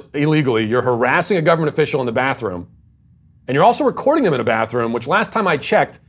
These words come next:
recording someone in a bathroom against their consent is a crime.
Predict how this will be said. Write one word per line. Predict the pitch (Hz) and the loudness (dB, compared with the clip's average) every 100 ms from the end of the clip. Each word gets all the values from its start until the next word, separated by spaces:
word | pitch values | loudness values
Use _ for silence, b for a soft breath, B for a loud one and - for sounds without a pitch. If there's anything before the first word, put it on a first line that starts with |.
| b | b
recording | 143 - 208 220 | -6 2 4 4
someone | 220 190 185 | 2 2 2
in | 202 | 0
a | 202 | -2
bathroom | 131 170 185 202 143 127 | -2 -2 0 0 0 -2
against | 120 156 202 - | 0 0 0 0
their | 196 | -2
consent | - 156 - 185 101 - - _ _ - | 0 -6 -2 -4 -4 -12 -20 _ _ -6
is | 151 156 | -2 0
a | |
crime. | - 190 - | 2 0 0